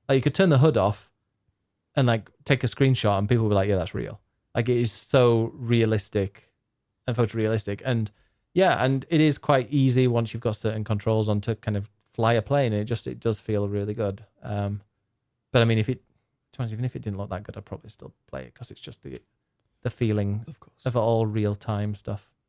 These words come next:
Speaker 1: I do enjoy it.
Speaker 2: So the new Microsoft Flight Sim is your favorite game from the past week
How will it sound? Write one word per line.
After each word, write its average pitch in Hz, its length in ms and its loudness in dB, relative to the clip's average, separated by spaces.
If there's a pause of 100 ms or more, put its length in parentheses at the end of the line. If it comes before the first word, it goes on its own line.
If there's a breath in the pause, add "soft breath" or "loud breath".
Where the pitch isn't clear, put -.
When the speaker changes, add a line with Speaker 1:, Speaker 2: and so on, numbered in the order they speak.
(260)
Speaker 1:
I 123 60 -16
do 110 160 -10
enjoy 104 300 -10
it. 101 100 -8
Speaker 2:
So 113 160 2
the 117 100 4
new 135 240 2
Microsoft 117 420 0
Flight - 300 -2
Sim 101 480 0
is 101 240 -2
your 101 140 0
favorite 95 400 -2
game 98 320 0
from - 200 -6
the 95 80 -4
past - 280 -8
week - 180 -8